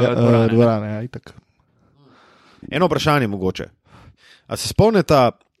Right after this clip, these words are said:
Speaker 3: definitivno se spomnita, Broze Basket.
Speaker 1: Ja.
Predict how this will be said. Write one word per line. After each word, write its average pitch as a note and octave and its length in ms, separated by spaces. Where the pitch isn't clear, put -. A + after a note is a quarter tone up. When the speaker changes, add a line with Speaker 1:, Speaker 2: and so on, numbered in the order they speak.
Speaker 3:
definitivno G#2+ 760
se F2 120
spomnita, F2+ 500
Broze C3 460
Basket. F#2+ 500
Speaker 1:
Ja. A#2+ 180